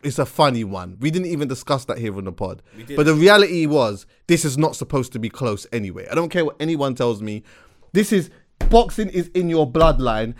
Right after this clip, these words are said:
Speaker 1: and K S I, with all due respect, even though I know that he's taking the sport seriously and that, he is a YouTuber by D N A.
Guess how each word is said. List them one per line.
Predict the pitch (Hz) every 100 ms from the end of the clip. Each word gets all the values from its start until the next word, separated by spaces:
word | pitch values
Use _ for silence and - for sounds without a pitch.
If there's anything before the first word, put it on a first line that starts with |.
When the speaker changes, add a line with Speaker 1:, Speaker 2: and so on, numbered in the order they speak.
| -
Speaker 1:
and | 143 139
K | 190 202
S | 190 -
I, | 156
with | 131 131 -
all | 220 214
due | 147 165
respect, | 151 - 139 113 -
even | 170 165
though | 151 147
I |
know | 143 135
that | 131
he's | 120
taking | - 127 127
the | 120
sport | - 135 120
seriously | 123 123 117 107 113
and | 107 107
that, | 120 - - -
he | 147
is | 139
a | 160
YouTuber | 139 143 - 139 117 104
by | 117 113
D | 113 117
N | 107
A. | 104 78